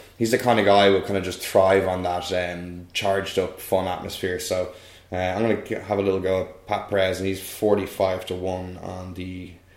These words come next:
bookmaker that is Paddy Power. I'm sure you, he's available at longer odds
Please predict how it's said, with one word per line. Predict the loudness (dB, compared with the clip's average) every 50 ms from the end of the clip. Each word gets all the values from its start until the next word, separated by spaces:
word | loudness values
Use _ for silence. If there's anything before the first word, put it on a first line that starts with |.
| _ _ _ _ _ _ _ _ _ _
bookmaker | -6 -6 -4 -4 -4 -4 -4 -4 -4 -4 -4
that | -4 -6 -8 -6 -6
is | -8 -6 -6 -8 -12
Paddy | -14 -14 -14 -12 -10 -10 -10
Power. | -12 -10 -6 -4 -2 -2 -2 -2 -4 -6 -8 -8
I'm | -8 -8 -8
sure | -6 -4 -2 -2 -2 -2
you, | -2 -2 -4 -4 -6 -10 -14
he's | -12 -10 -8 -6 -4
available | -2 0 0 0 0 -2 -4 -6
at | -6
longer | -8 -10 -8 -8 -8 -6 -6 -6
odds | -4 -4 -4 -6 -6 -8 -10 -10 -12